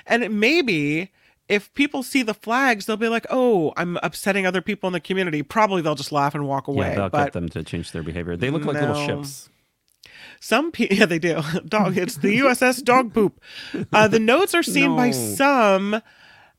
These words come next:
Speaker 1: um, who either do it on purpose or are just too ignorant to realize they're supposed to pick it up. It's, people say, "This is brilliant. I'd like to shake the hand of the person who's doing it," said one neighbor. The notes also seem intent on being funny,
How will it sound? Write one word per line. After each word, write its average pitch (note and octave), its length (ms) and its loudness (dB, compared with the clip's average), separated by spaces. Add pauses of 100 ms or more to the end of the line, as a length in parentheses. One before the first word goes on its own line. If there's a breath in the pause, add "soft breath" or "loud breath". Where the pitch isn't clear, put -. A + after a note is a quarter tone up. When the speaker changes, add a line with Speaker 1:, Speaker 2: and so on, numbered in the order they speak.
Speaker 1:
um, F3 540 2 (100)
who A3 180 -2
either G3 360 2
do F3+ 280 -6
it G3+ 80 -2
on D3 140 -2
purpose A#3+ 640 -2
or D3+ 400 0 (140)
are D#3 100 0
just D3 240 -8
too F3 140 -4
ignorant E3 340 -2
to D#3+ 60 -4
realize D3+ 340 -2
they're C#3+ 100 -8
supposed D3+ 340 -4
to C#3 60 -12
pick D3+ 200 -2
it D3 80 -2
up. E3 260 0 (420 loud breath)
It's, - 320 0 (140)
people B3 240 -2
say, A#3+ 160 0
"This F#3 180 -6
is E3+ 120 -8
brilliant. D3 720 -4 (320 loud breath)
I'd F#3 140 2
like A#3+ 200 2
to - 80 -2
shake - 400 0
the A3+ 80 -2
hand F#3 400 0
of D3 100 -6
the D#3 100 -2
person F#3+ 360 -4
who's F#3 260 -2
doing F#3 300 2
it," C#3+ 160 -4
said D#3+ 200 -4
one D3+ 220 -2
neighbor. D3 420 -2 (460 loud breath)
The G3+ 80 2
notes A3 340 2
also C#4 440 0
seem A#3+ 280 -2
intent G3+ 480 -2
on F3+ 160 -2
being E3 240 -2
funny, C4 640 -2